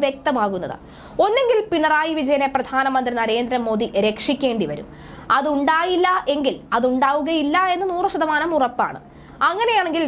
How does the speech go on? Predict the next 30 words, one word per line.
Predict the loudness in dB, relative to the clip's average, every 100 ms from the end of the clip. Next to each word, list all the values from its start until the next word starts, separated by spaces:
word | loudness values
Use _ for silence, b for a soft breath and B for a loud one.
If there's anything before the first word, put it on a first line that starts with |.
| 0
വീണ | 0 2 2 0
വിജയനെ | 0 2 2 0
അറസ്റ്റ് | 0 -2 -4 -2
ചെയ്യേണ്ടി | 0 0 0 -2
വരും. | -4 -14 -20 B B B 0
അങ്ങനെ | 2 2 2
ഒരു | 2 2
അറസ്റ്റ് | 0 -2 2 2 2
ഇന്നോ | 0 2 2 2
നാളെയോ | 2 2 2 0 0
സംഭവിച്ചാൽ | 0 0 0 0 -2 -2 0 2
ആ | 2 0
നിമിഷം | -2 0 -2 0
പിണറായി | 2 2 2 0 0
വിജയൻ | 0 0 2
രാജിവെക്കും. | 2 0 -2 -6 -8 -12 -14 B B B 0
മരുമകൻ | 2 0 0 0
മന്ത്രി | 0 0 2 2
മുഹമ്മദ് | 2 0 0 2
റിയാസും | 2 0 0 2 2
രാജിവെച്ചേക്കാം | 2 0 0 -2 0 -2 0 0 0 0 -2
എന്ന | 0 2
കാര്യത്തിൽ | 0 -2 -2 0
സംശയമില്ല. | -2 -4 -10 -12 -16 B B B B B
കേരളത്തിലെ | 2 2 2 0 0
സി | 0 0
പി | 2 2
എമ്മിന്റെ | 2 2 0 0 0
അടിപതറാൻ | 0 0 -2 2 0 0 -4 2
പോകുന്ന | 2 2 0